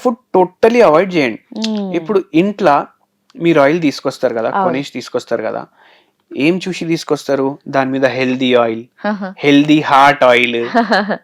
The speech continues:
Speaker 1: best oil for your health and wellness అని ఇట్లా ఏదో రాసి
Speaker 2: Quotations.
Speaker 1: ఉంటది. ఆ ఆయిల్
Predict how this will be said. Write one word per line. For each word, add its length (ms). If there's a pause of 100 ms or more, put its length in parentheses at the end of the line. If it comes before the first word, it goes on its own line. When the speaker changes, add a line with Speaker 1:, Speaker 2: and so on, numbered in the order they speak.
(680)
Speaker 1:
best 320 (260)
oil 160 (140)
for 160 (160)
your 140 (120)
health 320
and 100 (100)
wellness 340 (180)
అని 120 (120)
ఇట్లా 180 (260)
ఏదో 260 (100)
రాసి 140
Speaker 2:
Quotations. 240
Speaker 1:
ఉంటది. 240 (720)
ఆ 40 (260)
ఆయిల్ 280